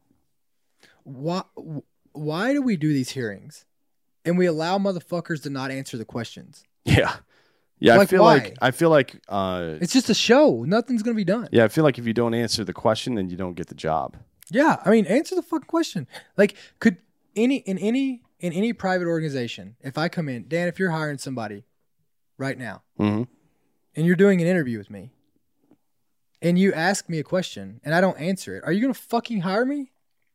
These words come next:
Speaker 2: Definitely not.
Speaker 1: So why is this okay in the government?
Speaker 2: Beats me. Uh, so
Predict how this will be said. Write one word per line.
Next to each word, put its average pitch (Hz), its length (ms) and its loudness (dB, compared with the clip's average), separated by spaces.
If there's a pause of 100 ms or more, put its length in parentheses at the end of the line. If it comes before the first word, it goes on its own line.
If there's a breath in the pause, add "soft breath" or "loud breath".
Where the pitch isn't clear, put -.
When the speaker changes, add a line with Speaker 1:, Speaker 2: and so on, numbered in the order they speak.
(1200)
Speaker 2:
Definitely 113 360 2
not. 85 300 -8 (360)
Speaker 1:
So 254 140 6
why 220 280 2
is 302 140 0
this 285 160 -4
okay 277 240 -2
in 247 80 2
the 185 40 0
government? 143 380 -6 (920)
Speaker 2:
Beats 135 260 -2
me. 160 240 4 (520 soft breath)
Uh, 117 320 4
so 120 480 0